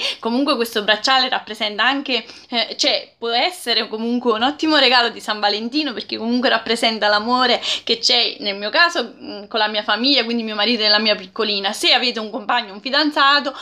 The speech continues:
anche immagini solo, mm, di... Ehm, voi come coppia, comunque rappresenta un bel regalo di,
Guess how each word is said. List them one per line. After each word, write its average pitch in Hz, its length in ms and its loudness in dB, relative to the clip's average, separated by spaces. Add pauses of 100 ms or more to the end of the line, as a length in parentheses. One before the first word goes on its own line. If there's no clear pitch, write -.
(160)
anche 254 300 0
immagini 240 720 -2
solo, 226 440 -2
mm, 214 320 -8 (160)
di... 220 420 -2 (300)
Ehm, 196 760 4 (260)
voi 269 240 8
come 285 280 0
coppia, 247 420 2
comunque 247 340 -2
rappresenta 233 500 0
un 220 100 -4
bel 208 340 4
regalo 208 460 2
di, 196 240 -10